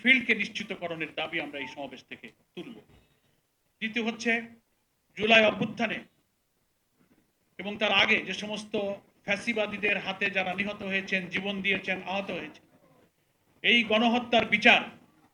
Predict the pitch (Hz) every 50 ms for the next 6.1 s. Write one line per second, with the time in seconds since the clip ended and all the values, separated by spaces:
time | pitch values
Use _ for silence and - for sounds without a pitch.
0 | _ _ _ _ _ _ _ _ _ - 180 214 226 226 220 220 220 214 214 208
1 | 214 202 226 220 220 214 226 226 220 - 233 214 220 220 233 233 226 - - _
2 | _ _ _ _ _ _ _ _ - 175 202 214 208 202 233 240 240 240 254 247
3 | 254 240 - 202 202 170 151 - - - _ _ _ _ _ _ _ _ _ _
4 | _ _ _ _ _ _ _ _ _ _ _ _ _ _ _ _ _ _ _ _
5 | _ _ _ _ _ _ _ - 190 226 240 233 233 233 233 220 214 226 226 220
6 | 214 220